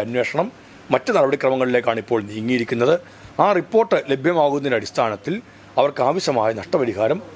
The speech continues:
നൽകുന്നതായിരിക്കും. ആ റിപ്പോർട്ടിൻ്റെ അടിസ്ഥാനത്തിലായിരിക്കും അതെല്ലാം ചെയ്യുക എന്ന് മാത്രമേ ഉള്ളൂ. ഏതൊരു കാര്യത്തിനകത്തും നമുക്കൊരു പരിശോധനയും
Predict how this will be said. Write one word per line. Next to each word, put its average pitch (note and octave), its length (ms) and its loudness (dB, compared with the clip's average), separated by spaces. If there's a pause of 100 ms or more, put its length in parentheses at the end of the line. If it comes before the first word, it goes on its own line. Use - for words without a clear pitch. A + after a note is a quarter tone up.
(300)
നൽകുന്നതായിരിക്കും. A2+ 680 2 (180)
ആ - 20 4 (100)
റിപ്പോർട്ടിൻ്റെ F#3+ 460 0
അടിസ്ഥാനത്തിലായിരിക്കും B2+ 760 0
അതെല്ലാം A2+ 260 2 (440)
ചെയ്യുക B2+ 260 2 (180)
എന്ന് A#2 200 -4
മാത്രമേ A#2 320 0
ഉള്ളൂ. D3 140 2 (140)
ഏതൊരു E3+ 260 4
കാര്യത്തിനകത്തും D3+ 640 0 (440)
നമുക്കൊരു D#3 340 2
പരിശോധനയും E3+ 640 2